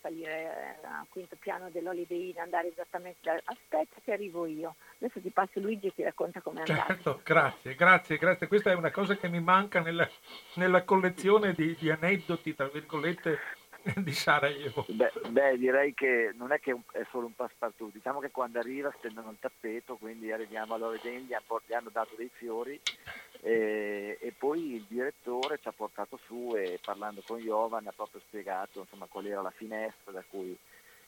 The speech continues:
Speaker 3: Karadzic fece sparare i primi, i primi colpi. Poi, eh, insomma, quelli sono stati i primi colpi sulla manifestazione pacifica che c'era
Speaker 2: Pacifica.
Speaker 3: davanti al Palazzo del Parlamento.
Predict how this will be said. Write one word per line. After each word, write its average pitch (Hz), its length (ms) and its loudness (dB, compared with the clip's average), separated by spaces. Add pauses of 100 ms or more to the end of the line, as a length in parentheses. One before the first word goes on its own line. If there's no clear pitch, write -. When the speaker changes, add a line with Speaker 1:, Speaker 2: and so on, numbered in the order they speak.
(140)
Speaker 3:
Karadzic 104 500 -4 (140)
fece 98 340 -10
sparare 98 420 2
i 92 80 -8
primi, 90 680 -10
i - 40 -14
primi 95 280 -4
colpi. 113 520 2
Poi, 139 360 2 (460)
eh, 101 1000 -4 (920)
insomma, 107 400 2 (160)
quelli 156 240 0
sono 127 160 -4
stati 113 360 0
i 254 120 -8
primi 139 300 -8
colpi 147 440 -4
sulla 113 360 -4
manifestazione 117 800 -8
pacifica - 720 -8
che 104 120 -12
c'era 117 240 -4
Speaker 2:
Pacifica. 107 200 -2
Speaker 3:
davanti 113 320 -4
al 101 100 -6
Palazzo 107 340 -2
del 104 160 -12
Parlamento. 98 800 -10